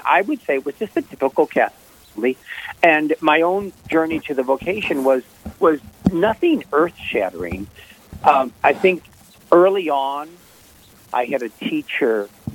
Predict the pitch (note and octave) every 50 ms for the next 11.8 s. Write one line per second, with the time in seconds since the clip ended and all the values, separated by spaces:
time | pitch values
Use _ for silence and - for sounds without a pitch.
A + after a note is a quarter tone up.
0 | - A2+ A2+ A#2+ A#2 A2+ - - - G#3+ G3+ G3 F#3+ F#3 - - - - - D3
1 | C#3 - B2 A#2 - - - - C#3 B2 A#2+ A#2+ A2 A2+ G2+ G#2 G#2+ G#2+ A2+ A2
2 | - - C3 C3 B2+ B2 B2 A2 G2+ G2+ G2 - - A2+ G#2+ G#2 - - A#2 B2
3 | - - A2 G2 - A2 G#2 F#2+ G#2 G#2 G#2 F#2+ - - - A#2+ G2 G2 - -
4 | - - - - - C3+ A#2 B2+ A#2+ A2+ - C3 B2 A#2 A2 G2 F#2+ F#2+ - -
5 | A#2+ G#2+ A2 G#2+ - A2 G2+ F#2+ - B2 B2+ A2+ - - G#2 F#2 - - - -
6 | - - - - - G#2+ G#2 - - C3 B2+ - - C3 A2+ A#2+ C3 C3 F#2 -
7 | C3 G2+ F2+ - - - - - - - - - - - C3+ - - - - -
8 | - - - C3 A2 G#2+ A#2 B2 - - B2+ A#2 A2+ A2 G#2 G#2+ G#2 G#2 - A#2
9 | A2 A2+ G#2+ G#2+ - - D3 B2+ B2+ A2 G2+ G#2 - - A2+ A2 A2+ A#2+ - G#2
10 | G2+ G2+ G2 G2 G2+ F#2+ - - - B2+ B2 A2+ G2+ F#2+ F#2+ A2+ G#2 - - G2+
11 | G2 G2 F#2 G2 E2+ F2+ F2+ F2 F2+ E2 - - D2 - -